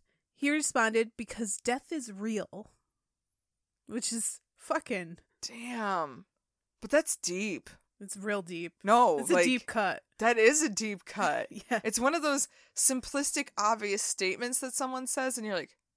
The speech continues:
Speaker 1: "Whoa."
Speaker 2: "But he's right."
Speaker 1: Yeah.
Speaker 2: Shit, that's got layers.
Speaker 1: Yeah. It's a fucking onion. Onion of a truth there.
Speaker 2: That is an onion of a band name.
Speaker 1: Yeah.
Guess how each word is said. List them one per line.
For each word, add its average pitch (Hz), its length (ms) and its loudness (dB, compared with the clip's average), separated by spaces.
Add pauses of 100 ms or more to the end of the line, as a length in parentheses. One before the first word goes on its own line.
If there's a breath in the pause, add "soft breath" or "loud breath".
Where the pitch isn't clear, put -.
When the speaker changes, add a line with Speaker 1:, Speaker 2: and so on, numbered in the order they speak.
Speaker 1:
"Whoa." 165 540 -10 (520)
Speaker 2:
"But 190 120 -16
he's 180 200 -10
right." 165 500 -8
Speaker 1:
Yeah. 190 360 -10 (760)
Speaker 2:
Shit, - 480 -4
that's 180 200 -4
got 156 180 0
layers. 151 680 -2
Speaker 1:
Yeah. 180 300 -10 (680)
It's - 100 -12
a 175 40 -10
fucking 196 480 -12
onion. 175 420 -10 (360)
Onion 285 300 4
of 254 140 4
a 208 40 -2
truth 247 500 2
there. 190 280 2
Speaker 2:
That 202 100 2
is 196 180 -2
an 180 100 -8 (100)
onion 202 300 -2
of 202 100 -2
a 190 60 -4
band 160 360 -2
name. - 300 -10
Speaker 1:
Yeah. 185 160 -10